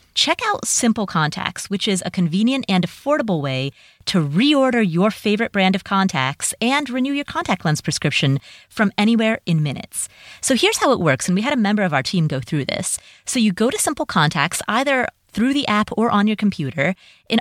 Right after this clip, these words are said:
our case, this member of our team had a current contact lens prescription, so she just uploaded her current prescription and then was able to choose the brand of contacts that she wanted.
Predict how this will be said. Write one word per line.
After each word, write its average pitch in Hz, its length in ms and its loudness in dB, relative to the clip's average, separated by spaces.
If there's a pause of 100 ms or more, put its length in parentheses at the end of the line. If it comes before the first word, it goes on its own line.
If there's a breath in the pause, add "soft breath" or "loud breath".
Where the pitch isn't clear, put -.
our 339 120 0
case, 226 340 0
this - 180 -4
member 220 240 2
of 202 80 0
our 190 100 2
team 190 280 0
had 214 420 0
a 175 40 -4
current 180 420 0
contact 151 420 -2
lens 147 160 2
prescription, - 640 0 (320 loud breath)
so - 160 0
she 320 180 2
just - 280 -2
uploaded 202 460 2
her 165 100 0
current 175 260 0
prescription 156 640 0 (420 loud breath)
and 208 160 4
then 208 140 4
was 190 160 0
able 196 240 0
to 170 140 -4
choose 180 680 0 (240)
the 196 80 4
brand 170 340 2
of 202 100 -4
contacts 208 440 0
that - 140 -2
she - 120 0
wanted. 240 480 -2